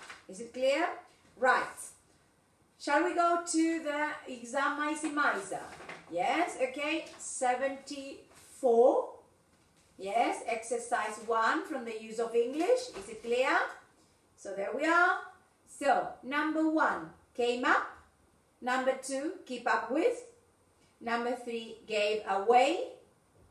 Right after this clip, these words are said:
Number four, going on about.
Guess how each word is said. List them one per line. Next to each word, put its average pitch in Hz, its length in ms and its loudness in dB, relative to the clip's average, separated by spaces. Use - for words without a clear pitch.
Number 254 340 0
four, 233 360 -2
going 254 460 4
on 254 280 4
about. 285 600 4